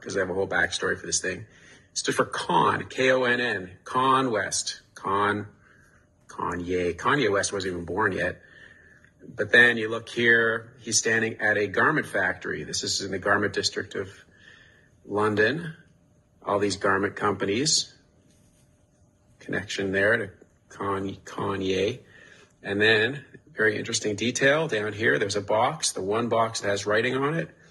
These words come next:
says, "London, number two thousand three." Two thousand three, I looked up, happens to be the year Kanye got his first record deal and released his debut album,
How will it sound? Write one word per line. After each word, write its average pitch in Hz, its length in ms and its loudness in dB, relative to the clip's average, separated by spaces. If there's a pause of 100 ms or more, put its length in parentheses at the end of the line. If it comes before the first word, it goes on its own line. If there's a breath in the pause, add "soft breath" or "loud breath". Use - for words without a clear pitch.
(500 soft breath)
says, 101 840 2 (1600)
"London, 143 640 4 (240)
number 107 260 0
two 156 320 0
thousand 135 520 0
three." 110 680 -4 (180)
Two 117 140 -10
thousand 117 560 0
three, 131 580 0
I - 60 -8
looked 101 300 -2
up, 113 240 0
happens 113 320 0
to - 100 -10
be 113 120 0
the 113 80 -2
year 131 520 2 (600 soft breath)
Kanye 127 640 0 (560)
got 110 220 2
his 107 100 0
first 120 300 -2
record 123 300 2
deal 107 420 0
and 98 240 -2
released 101 320 0
his 98 220 -4
debut 101 560 -2
album, 92 480 0